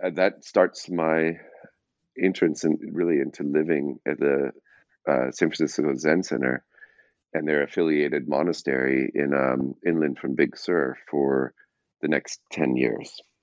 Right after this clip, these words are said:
So from twenty to thirty, I live in, um, one of the, uh, San Francisco Zen Center's temples, either in San Francisco, up in Muir Beach in Marin County,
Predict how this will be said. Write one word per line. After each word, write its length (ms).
So 140
from 180
twenty 300
to 100
thirty, 360
I 80
live 360
in, 360
um, 640
one 420
of 80
the, 280
uh, 320
San 180
Francisco 420
Zen 280
Center's 600
temples, 640
either 380
in 160
San 160
Francisco, 560
up 140
in 180
Muir 240
Beach 420
in 260
Marin 320
County, 440